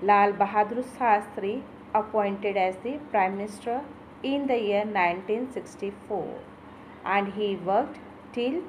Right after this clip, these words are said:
the year nineteen sixty-six. Again, after Lal Bahadur Shastri, again Gulzari Lal Nanda became the Prime Minister,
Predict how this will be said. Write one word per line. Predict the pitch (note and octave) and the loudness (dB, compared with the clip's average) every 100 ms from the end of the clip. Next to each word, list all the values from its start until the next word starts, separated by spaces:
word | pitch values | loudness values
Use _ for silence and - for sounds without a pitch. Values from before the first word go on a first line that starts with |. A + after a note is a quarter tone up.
| G3 | -2
the | F3+ | -2
year | F3 F#3 F3+ | 0 -2 0
nineteen | F3+ F3 F3+ G#3 C#4 C#4+ | 2 2 0 -4 -4 -6
sixty-six. | F#3+ E3+ - A#3 D#4 - - B3 - - - - - - - - - - | -6 -6 -8 -10 -10 -12 -4 -2 -2 -10 -18 -18 -20 -20 -20 -20 -16 4
Again, | A#3 A3+ C#4+ D#4+ A#3+ D3 - | 6 6 2 2 2 -2 0
after | A3+ C4 C#4+ | 2 2 2
Lal | B3 F#3+ E3+ F3 | 4 6 6 4
Bahadur | F3+ F#3 F3+ - | 2 2 -2 0
Shastri, | G3+ G#3 - A#3+ D4+ E4+ - - - - | 0 0 -4 -6 -6 -6 -12 -18 -4 2
again | A3+ C4 E4+ F#4 A#3 | 2 4 2 2 4
Gulzari | G#3+ F#3+ F#3 F3+ F3+ | 2 4 4 4 4
Lal | F3+ F3+ | 2 4
Nanda | F3+ F3+ G3+ D#4+ - - F3 | 0 2 2 2 -2 -12 -10
became | F#3+ F#3+ F#3 F3+ | -6 -2 -2 -2
the | B3 | -4
Prime | - F3 E3+ | 0 0 0
Minister, | F3+ F3 - F#3 | -2 -10 -4 -4